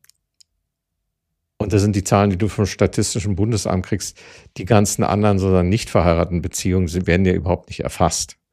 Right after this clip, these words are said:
Also das muss man auch fairerweise noch mal sagen. Aber wir lernen nicht, sozusagen, wie können Beziehungen gut enden? Dass es eben nicht in der Zerstörung endet, im sich bekämpfen, in diesem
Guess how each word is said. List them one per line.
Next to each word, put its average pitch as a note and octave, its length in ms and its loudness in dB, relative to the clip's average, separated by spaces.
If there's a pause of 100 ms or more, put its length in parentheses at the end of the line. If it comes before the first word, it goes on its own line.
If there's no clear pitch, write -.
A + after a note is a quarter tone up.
(320)
Also D#2+ 180 -10
das E2+ 80 -6
muss E2+ 140 -4
man E2 100 -2
auch F2 140 0
fairerweise D#2 600 -2
noch D#2 120 -6
mal D#2 160 -6
sagen. F2 340 -4 (1120)
Aber A2+ 240 4
wir A2+ 160 8
lernen C#3+ 540 4
nicht, - 680 -4 (380)
sozusagen, B2 460 0
wie C#3+ 100 -2
können C#3+ 240 -2
Beziehungen D3+ 560 0
gut C#3 300 -2
enden? D#2 400 -4 (1500)
Dass - 500 -4
es G2 120 -2
eben G2+ 200 2
nicht E3 200 2
in B2 120 0
der G2 160 4
Zerstörung C#3+ 760 0
endet, A#2 340 0
im G#2 200 0
sich G2+ 240 -4
bekämpfen, B2+ 680 -2
in G#2+ 160 0
diesem G2 400 0